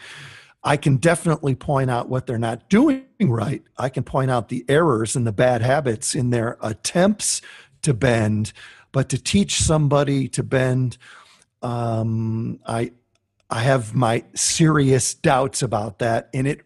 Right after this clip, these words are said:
relates to, it's not a beginning technique. It's an advanced technique that someone has to have some mileage happening on their harmonica playing before they can try to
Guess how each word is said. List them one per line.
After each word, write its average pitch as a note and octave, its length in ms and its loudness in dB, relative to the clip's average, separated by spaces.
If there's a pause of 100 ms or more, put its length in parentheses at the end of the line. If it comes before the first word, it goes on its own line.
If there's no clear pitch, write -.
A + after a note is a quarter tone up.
(240)
relates D#3 800 2
to, C#3 380 0 (440)
it's - 200 -8
not D#3+ 280 0 (260)
a C#3 60 -2
beginning D3 560 2
technique. D#3+ 560 -2
It's - 180 -6
an B2+ 80 0
advanced C3 800 -2
technique C#3+ 640 0 (380)
that C3+ 180 0
someone C3 440 2
has B2 300 0
to - 80 -4
have A#2+ 420 -2 (1080)
some C3+ 380 4
mileage C3 640 4
happening A#2+ 760 -2
on A#2+ 220 -2
their A2+ 140 -2
harmonica A#2+ 540 -2
playing A#2+ 500 -4
before A#2+ 380 -2
they A2+ 180 -2
can G#2+ 300 -4 (320)
try B2+ 220 2
to A#2 160 -2